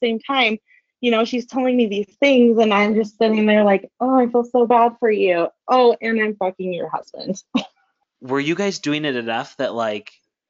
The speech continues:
Speaker 2: perhaps you were taking the good swimmers of his semen?
Speaker 1: I surely hope not. But no, I wouldn't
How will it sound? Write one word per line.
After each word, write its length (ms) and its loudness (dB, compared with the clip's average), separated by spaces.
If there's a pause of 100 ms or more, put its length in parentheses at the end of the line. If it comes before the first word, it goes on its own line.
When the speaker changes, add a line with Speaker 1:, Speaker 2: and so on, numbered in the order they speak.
(400)
Speaker 2:
perhaps 840 -10 (400)
you 380 -2
were 180 -2
taking 560 -8
the 80 -10
good 360 -6
swimmers 720 -6 (140)
of 340 -4 (260)
his 320 -12
semen? 460 -12 (920)
Speaker 1:
I 800 2 (340)
surely 400 0
hope 220 -2
not. 320 -8 (280)
But 140 -2
no, 160 0
I 220 -4
wouldn't 340 -14